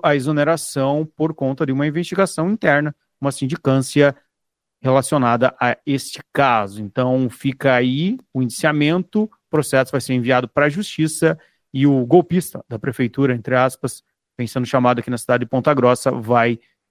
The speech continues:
ser denunciado também pelo Ministério Público, pelo que a gente apurou, Bruno.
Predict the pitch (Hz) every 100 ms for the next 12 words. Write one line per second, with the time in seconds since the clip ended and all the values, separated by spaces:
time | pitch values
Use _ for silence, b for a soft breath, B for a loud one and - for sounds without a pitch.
0 | _ _ - - 127 120 127 143 135 -
1 | 120 113 117 147 127 110 117 113 - 123
2 | 120 120 104 117 117 - 127 120 - 127
3 | _ _ 131 113 131 104 110 - 117 -
4 | 151 120 110 117 127